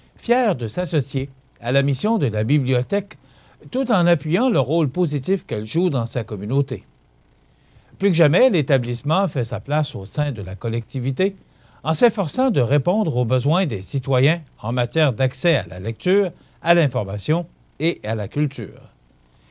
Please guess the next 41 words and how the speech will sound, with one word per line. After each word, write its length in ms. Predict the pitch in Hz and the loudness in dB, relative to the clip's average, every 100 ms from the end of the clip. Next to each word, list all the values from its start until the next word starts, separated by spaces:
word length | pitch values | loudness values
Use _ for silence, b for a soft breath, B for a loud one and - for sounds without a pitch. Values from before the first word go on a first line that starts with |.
| b b b b | b b b b
Et 60 | 147 | -2
pour 180 | 214 208 | 2 4
maintenir 420 | 208 190 302 262 | 4 2 2 4
la 140 | 156 | 4
diversité 680 | 135 147 156 - 156 240 254 | 2 2 0 0 -2 0 0
et 40 | |
le 120 | 139 117 | 2 2
nombre 380 | 147 190 143 | 2 2 0
d'activités 840 | 131 127 - 135 135 190 202 156 104 | 0 -2 -2 0 2 2 2 0 -6
et 60 | |
de 140 | 107 104 | -4 -2
services 420 | 147 147 160 151 | 0 2 2 0
gratuits 560 | 120 147 131 214 262 - | 2 2 2 -2 -4 -2
offerts 380 | 131 147 185 135 | 0 2 2 0
à 80 | 104 | -2
ses 180 | - 107 | -6 -6
quelques 480 | 156 151 - 101 | -2 -2 -2 -6
quatre 240 | - 175 165 | 0 0 0
mille 160 | 170 | 0
abonnés 400 | 117 110 110 107 | 0 0 -2 -4
actifs, 500 | - - - 220 - _ b b b b b | -10 -14 -4 -4 -6 _ b b b b b
la 100 | 127 | 0
bibliothèque 600 | 147 202 196 180 262 262 | 2 4 4 4 2 2
a 60 | 160 | 2
besoin 380 | 143 170 202 240 | 2 2 2 0
de 100 | 135 | -2
partenaires 600 | - 151 175 190 214 - 156 | -4 -6 -2 -2 -4 -6 -4
engagés. 500 | 180 151 131 123 113 _ _ _ _ b b b b - 92 | 0 2 0 -4 -10 _ _ _ _ b b b b -20 -12
Le 80 | 98 | -8
bilan 320 | 113 151 175 | 0 2 0
présenté 640 | 127 127 127 120 190 214 | -2 -2 0 0 2 4
lors 260 | 175 135 135 | 4 2 2
de 80 | 117 | 0
l'Assemblée 500 | 120 - 143 139 143 | 0 2 2 2 2
générale 440 | 139 127 131 127 | 2 2 2 2
annuelle 420 | 113 113 143 190 | 0 2 2 0
tenue 340 | - 131 143 151 | 0 0 2 0
le 140 | 104 | 0
vingt-quatre 480 | 127 147 165 147 127 | 0 0 0 -2 -2
avril 480 | 117 107 139 104 87 | -4 0 0 -2 -6
dernier 420 | 127 120 170 | -4 0 0